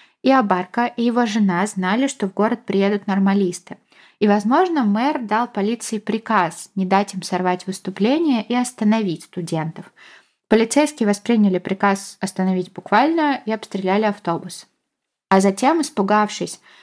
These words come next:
что у них будут проблемы из-за этого, полицейские передали студентов картелю.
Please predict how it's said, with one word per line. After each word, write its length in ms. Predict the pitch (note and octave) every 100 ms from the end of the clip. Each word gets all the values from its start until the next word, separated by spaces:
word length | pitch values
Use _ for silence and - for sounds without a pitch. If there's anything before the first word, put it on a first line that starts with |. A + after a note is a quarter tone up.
| _
что 240 | - - G#3+
у 40 |
них 200 | G3+ G3+
будут 320 | G3+ G3 F#3
проблемы 540 | - F#3 F#3+ B3 D#4+ D4+
из-за 120 | C4+
этого, 320 | B3 A#3+ A3
полицейские 640 | G3+ F#3+ F3+ A3+ C#4 - A#3+
передали 380 | G3 F3+ G#3+
студентов 500 | A3 - - F#3+ F#3+ -
картелю. 540 | F#3 - D#3+ D#3+ -